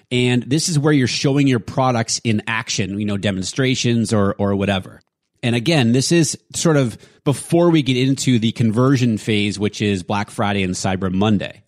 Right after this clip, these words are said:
All right. And so after October thirty-first, after the end of, uh, once Halloween hits here in the States,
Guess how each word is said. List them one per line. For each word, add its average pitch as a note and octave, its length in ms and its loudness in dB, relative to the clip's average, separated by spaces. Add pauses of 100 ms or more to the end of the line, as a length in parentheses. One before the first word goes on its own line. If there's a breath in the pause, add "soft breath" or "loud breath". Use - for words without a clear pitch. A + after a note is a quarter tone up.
(100)
All F2+ 100 -6
right. F#2 300 -4 (380 loud breath)
And A#2 160 0
so A#2 240 -2
after D#3+ 560 0
October C3+ 360 0
thirty-first, D#3+ 600 0
after B2+ 320 -2
the A#2 120 0
end A#2 220 2
of, G#2+ 180 0 (200)
uh, G#2+ 160 -6
once C3+ 180 2
Halloween C3+ 480 0
hits - 320 -6
here B2+ 240 2
in G#2+ 240 -2
the G2+ 80 -2
States, - 560 -4